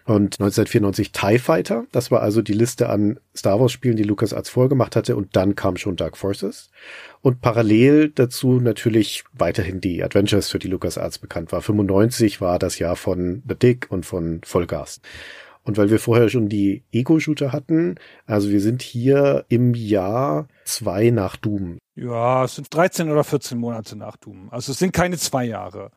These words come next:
Speaker 1: Ja, genau, es sind keine zwei Jahre. Also der eigentliche Bezugspunkt für diese drei D-Shooter ist ja eigentlich Wolfenstein drei D, was zweiundneunzig war.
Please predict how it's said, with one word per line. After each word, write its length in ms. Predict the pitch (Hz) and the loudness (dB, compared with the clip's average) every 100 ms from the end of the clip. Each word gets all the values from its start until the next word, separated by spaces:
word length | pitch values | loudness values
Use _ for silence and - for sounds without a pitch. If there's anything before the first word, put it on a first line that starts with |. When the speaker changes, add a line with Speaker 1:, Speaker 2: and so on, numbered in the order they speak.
| _ | _
Speaker 1:
Ja, 200 | 117 110 | 0 2
genau, 320 | 104 107 92 92 | 2 2 0 -2
es 80 | |
sind 100 | 127 | 0
keine 240 | 123 123 107 | 2 2 2
zwei 240 | - 95 | -2 -4
Jahre. 280 | 85 80 98 - - - | -4 -6 -8 -10 -18 -8
Also 180 | - 113 | -2 0
der 220 | 113 113 | 2 2
eigentliche 420 | 104 131 139 131 117 | 4 4 4 2 0
Bezugspunkt 720 | 113 110 - 131 - 123 110 | -2 -4 -2 -6 -2 -2 0
für 120 | - | -2
diese 240 | 101 98 98 | -2 -2 2
drei 140 | 95 | 2
D-Shooter 320 | 98 - - | 2 2 -2
ist 100 | 90 | 0
ja 80 | 101 | 0
eigentlich 220 | 90 - | -2 -2
Wolfenstein 480 | 98 92 113 95 95 | -2 -2 -4 -4 -6
drei 140 | 101 | -6
D, 220 | 104 127 123 | 2 2 2
was 140 | - | -2
zweiundneunzig 640 | - 110 131 123 123 110 | 0 2 4 2 0 -4
war. 240 | 110 104 | -2 -2